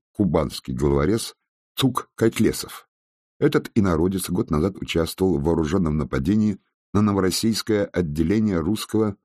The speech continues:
для внешней торговли банка. При этом были убиты городовой и управляющий отделением.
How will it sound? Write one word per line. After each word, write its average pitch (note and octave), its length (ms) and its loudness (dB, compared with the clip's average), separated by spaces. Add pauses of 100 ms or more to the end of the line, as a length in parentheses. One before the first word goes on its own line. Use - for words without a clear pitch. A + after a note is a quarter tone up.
(340)
для F2 180 2
внешней F2 420 2
торговли E2+ 400 0
банка. C#2+ 420 -4 (240)
При A2 140 4
этом A2+ 240 2
были G2+ 160 2
убиты F2+ 320 0
городовой C#2+ 520 0
и - 120 -4
управляющий E2 680 0
отделением. C2 800 -2